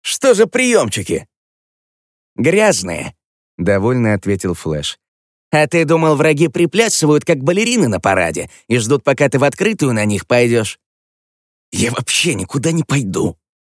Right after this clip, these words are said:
просипел Эрик. Он чувствовал себя в прямом смысле разбито. "Что с тобой?" "Я... я устал. С утра тренировка, после обеда тренировка.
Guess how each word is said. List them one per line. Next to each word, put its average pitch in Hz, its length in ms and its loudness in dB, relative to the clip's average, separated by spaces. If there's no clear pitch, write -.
просипел 101 580 -2
Эрик. 80 360 -8
Он 104 140 0
чувствовал 110 560 -2
себя 107 280 -2
в - 80 -8
прямом 107 360 -2
смысле 92 480 -2
разбито. 80 640 -6
"Что - 340 0
с - 100 -2
тобой?" 90 460 -2
"Я... 143 340 2
я 185 220 2
устал. 156 560 0
С - 140 -2
утра 165 280 2
тренировка, 135 680 2
после 147 360 2
обеда 151 280 2
тренировка. 127 760 0